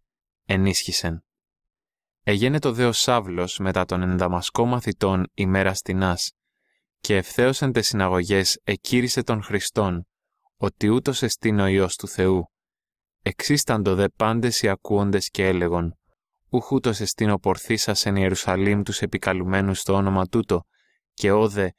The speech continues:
εις τούτο ελιλήθη να δεδεμένους αυτούς αγάγει επί τους αρχιερείς». Σαύλος δε μάλλον, εν εδυναμούτο, και συνέχινε τους Ιουδαίους τους κατοικούντας εν Δαμασκό, συμβιβάζον ότι ούτως εστίν ο Χριστός.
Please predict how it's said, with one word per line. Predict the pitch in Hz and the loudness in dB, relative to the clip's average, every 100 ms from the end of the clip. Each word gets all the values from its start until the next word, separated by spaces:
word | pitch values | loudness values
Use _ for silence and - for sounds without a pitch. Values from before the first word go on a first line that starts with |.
| _ _ | _ _
εις | - - | -6 -4
τούτο | - 120 113 | 0 0 2
ελιλήθη | 98 95 92 104 104 104 98 | 2 2 2 0 0 0 2
να | 92 | 2
δεδεμένους | 90 90 92 98 101 - | 2 0 2 2 0 -2
αυτούς | 92 - 107 - | -6 -4 -4 0
αγάγει | 95 92 98 95 | 0 0 -2 -2
επί | 95 101 | -4 -6
τους | 95 - | -10 -8
αρχιερείς». | 95 - 101 104 117 - - _ _ _ _ _ _ _ | -8 -2 2 2 2 -2 -8 _ _ _ _ _ _ _
Σαύλος | - - 117 127 123 107 | -8 -2 0 2 2 2
δε | 117 | 2
μάλλον, | 110 120 107 87 90 98 _ _ - | 2 2 2 2 0 -4 _ _ -6
εν | 104 | 0
εδυναμούτο, | 95 92 92 90 95 120 - 85 - _ _ _ | 0 2 2 4 2 0 0 -6 -6 _ _ _
και | - | -4
συνέχινε | 95 - 95 107 117 123 123 120 | -2 0 2 2 0 -2 0 0
τους | 110 - | -2 -2
Ιουδαίους | 101 95 101 98 98 | 0 2 4 2 2
τους | - - | -4 -4
κατοικούντας | 98 - - 101 92 - | -4 -4 -6 -2 -2 -2
εν | 95 | -2
Δαμασκό, | 92 92 - - 98 85 _ _ _ _ _ | 0 -2 -4 -2 -2 -2 _ _ _ _ _
συμβιβάζον | - 101 92 87 98 101 117 120 | -4 -2 0 2 2 2 0 -4
ότι | - 101 - | -2 -6 0
ούτως | 92 95 98 - | 0 0 -2 -4
εστίν | - 101 92 | -4 0 0
ο | |
Χριστός. | 87 82 - 95 87 - | 0 -6 -4 -2 -2 -4